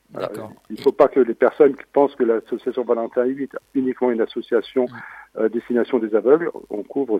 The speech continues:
Speaker 1: toutes les possibilités. Nous offrons des, des services, euh, nous couvrons les besoins des personnes aussi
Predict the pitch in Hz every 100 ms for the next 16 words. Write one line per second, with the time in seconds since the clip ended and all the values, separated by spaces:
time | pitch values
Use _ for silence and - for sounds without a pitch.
0 | - 170 - 123 - 117 - 113 113 -
1 | 156 147 110 120 - 127 113 104 107 -
2 | - - - - - - 110 110 165 -
3 | 98 104 104 110 107 117 127 113 104 120
4 | 113 139 143 - 110 - 123 113